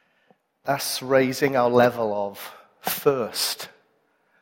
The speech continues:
and hunger for God to fill us and feed us. It came out again this morning.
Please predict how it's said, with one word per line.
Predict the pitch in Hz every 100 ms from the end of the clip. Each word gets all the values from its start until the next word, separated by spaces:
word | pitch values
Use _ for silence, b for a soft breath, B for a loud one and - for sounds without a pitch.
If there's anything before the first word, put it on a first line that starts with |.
| _ -
and | 117
hunger | 107 - 131 123 107 98 - B B _ _
for | - 117
God | 110 123 123 123 - B B B B
to | 117
fill | - 120 113
us | -
and | 101
feed | - 117 110
us. | 98 - - - - _ _ -
It | -
came | 127
out | 117 113
again | 113 107
this | - 113
morning. | 110 110 101